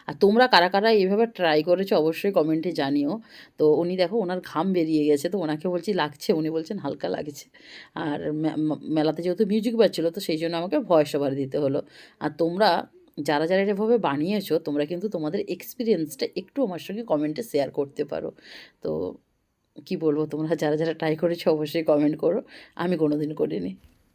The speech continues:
তো বন্ধুরা, আমরা তো নৌকা বিহারে উঠে পড়েছি, আর ভিড়টা দেখতে পাচ্ছ, প্রচণ্ড ভিড় রয়েছে আর সঙ্গে ক্লাউডও রয়েছে, তো সেই জন্য কিন্তু আমি ভয়েস ওভার দিচ্ছি। আর দেখতেই পাচ্ছ একটা নৌকোতে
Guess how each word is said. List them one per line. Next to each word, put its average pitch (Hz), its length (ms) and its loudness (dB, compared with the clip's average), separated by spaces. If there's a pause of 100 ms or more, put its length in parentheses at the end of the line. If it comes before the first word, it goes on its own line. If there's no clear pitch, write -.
(140)
তো 302 80 0
বন্ধুরা, 285 360 8
আমরা 233 180 6
তো 240 100 2
নৌকা 220 320 2
বিহারে 226 240 6
উঠে 202 200 2
পড়েছি, 208 340 4
আর 175 80 2
ভিড়টা 160 340 2
দেখতে 196 260 2
পাচ্ছ, - 240 0
প্রচণ্ড 202 720 0
ভিড় 214 300 4
রয়েছে 226 380 4
আর 226 120 4
সঙ্গে 180 320 0
ক্লাউডও 156 420 2
রয়েছে, 151 420 2
তো 170 140 -2
সেই 156 200 2
জন্য 170 280 -2
কিন্তু 220 340 -2
আমি 226 300 0 (320)
ভয়েস 170 300 8
ওভার 156 260 6
দিচ্ছি। 147 460 -4 (280)
আর 160 140 4
দেখতেই 170 360 0
পাচ্ছ 233 280 4
একটা 160 320 0
নৌকোতে 208 500 2